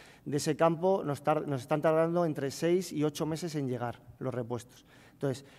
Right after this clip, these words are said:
hemos empezado ya con el pliego administrativo, ya tenemos el proyecto hecho y esperemos que este año podamos hacer el cambio de iluminación en ese campo. Cuando veamos el resultado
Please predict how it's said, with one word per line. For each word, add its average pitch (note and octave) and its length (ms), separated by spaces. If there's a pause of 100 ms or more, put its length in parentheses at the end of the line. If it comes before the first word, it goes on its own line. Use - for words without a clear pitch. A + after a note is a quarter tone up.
(260)
hemos D3+ 600
empezado D3+ 460
ya D#3 160
con D3+ 100
el C#3 80
pliego D3 200
administrativo, D#3 600
ya E3 140
tenemos C#3+ 260
el C#3 100
proyecto D3 380
hecho G#3 380
y E3+ 60
esperemos C#3 340
que E3 120
este D3+ 180
año F#3 320 (360)
podamos C#3+ 300
hacer D3+ 220
el D3 80
cambio D#3 260
de D#3 60
iluminación C#3+ 500
en D3 60
ese B2+ 240
campo. A#2 340 (340)
Cuando D3+ 280
veamos F3+ 300
el G#3 100
resultado F3+ 840